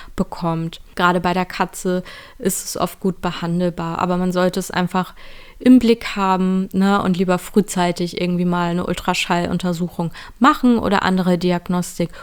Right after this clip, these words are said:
um hier einfach auf der sicheren Seite zu sein. So auch wie bei britisch Kurzhaar oder auch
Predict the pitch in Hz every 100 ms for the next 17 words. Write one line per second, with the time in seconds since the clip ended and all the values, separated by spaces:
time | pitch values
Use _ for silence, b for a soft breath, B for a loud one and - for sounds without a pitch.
0 | B - 196 190 - 165 - 165 - 165
1 | 160 - 170 165 156 147 - - - 170
2 | 160 160 170 170 - - 175 170 165 185
3 | - 175 175 175 - 190 185 175 - 233
4 | 214 - - 196 190 190 190 180 180 175
5 | 175